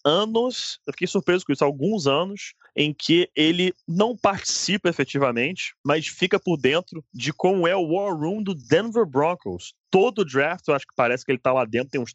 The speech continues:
quatro, cinco anos, que ele tá sempre dentro do War Room, é, conversa com o John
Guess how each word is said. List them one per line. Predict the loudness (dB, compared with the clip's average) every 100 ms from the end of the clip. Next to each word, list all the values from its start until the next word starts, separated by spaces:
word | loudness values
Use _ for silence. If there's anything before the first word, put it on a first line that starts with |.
| _ -2
quatro, | 0 0 -4
cinco | -8 -6 -2 -2
anos, | -2 -4 -14 -20 _
que | -2
ele | 0
tá | 0
sempre | 0 -2 -2 -4
dentro | 0 0 0
do | 0
War | 0 0
Room, | -2 -4 -8 -14 _ 0
é, | 2 2
conversa | 0 0 2 0 -4
com | -6
o | -2
John | -2